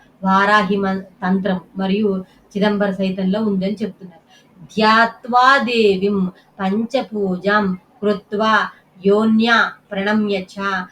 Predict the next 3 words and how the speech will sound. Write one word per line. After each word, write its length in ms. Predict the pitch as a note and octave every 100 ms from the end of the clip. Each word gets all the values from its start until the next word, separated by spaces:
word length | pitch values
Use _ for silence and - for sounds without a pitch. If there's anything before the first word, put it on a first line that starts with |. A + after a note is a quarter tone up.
| - -
ఆధారం 760 | F#3 G#3+ B3 G#3+ A3+ A3 G#3 G3+
స్థాప్య 800 | - _ A3 G#3 F#3+ - A3+ B3+ F4 - _ F#3+
మూలేన 600 | F#3+ F#3 F3 F3 F3